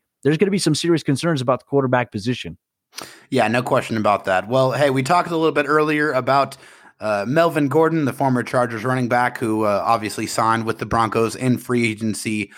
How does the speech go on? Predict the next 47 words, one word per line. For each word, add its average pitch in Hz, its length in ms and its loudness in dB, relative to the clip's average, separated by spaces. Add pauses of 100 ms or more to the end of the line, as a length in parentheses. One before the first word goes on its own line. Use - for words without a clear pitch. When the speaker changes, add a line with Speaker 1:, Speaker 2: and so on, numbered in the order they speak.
(280)
Speaker 2:
And, 214 180 2
you 240 60 4
know, 240 80 4
he's 254 140 0
had 254 120 2
a 202 60 0
pretty 202 200 0
decent 143 340 -2
start, 151 340 0
three 160 140 2
hundred 139 240 2
forty-nine 131 420 2
yards 123 240 0
on 120 100 0
eighty-two 120 360 -4
carries, 123 360 0
good 131 200 -4
for 113 80 -10
four 123 240 0
point 120 260 -2
three 120 160 -2
yards 110 460 0 (260)
per 151 220 4
attempt, 131 420 0
which, 123 300 -2
you 151 80 0
know, 127 100 4
you 127 160 0
want, 135 200 2 (260)
you 123 80 -2
know, 110 80 -2
want 131 240 0
probably 156 280 0
between 131 380 -2
four 123 300 0
and 107 120 -4
five. 113 460 2 (300)
Uh, 101 340 0 (140)
in, 127 260 0 (100)
but 202 300 0 (280)
the, 127 180 -2
on 143 160 4
the 135 80 2
negative 143 340 2
side 117 180 0
of 104 80 -6
things, 110 340 -2